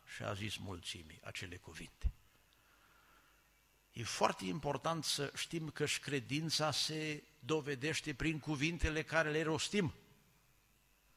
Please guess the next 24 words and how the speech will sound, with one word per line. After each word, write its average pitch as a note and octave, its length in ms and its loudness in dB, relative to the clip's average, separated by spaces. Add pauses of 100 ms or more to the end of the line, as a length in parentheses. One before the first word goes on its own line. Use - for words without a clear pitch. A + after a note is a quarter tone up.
(1800)
De C3+ 140 6
aceea, G3 240 6
celelalte F3+ 360 4
exemple F3+ 560 4
le E3 80 4
voi D#3 200 2
lua D#3 200 4
din D3+ 240 -2
bolnavii D3 440 2
vindecați C#3+ 680 0
de C3+ 140 0
Domnul C#3+ 260 0
Iisus C3 200 -4
Hristos. A#2+ 400 -4 (1700)
În C3+ 200 2
toate F#3+ 360 6
situațiile, E3 840 0 (720)
Domnul D#3+ 280 4
s-a D3+ 160 2
bazat D3 380 4
pe D#3 200 0
un A3 220 2
cuvânt G3 720 2 (920)
mărturisit A#2+ 920 0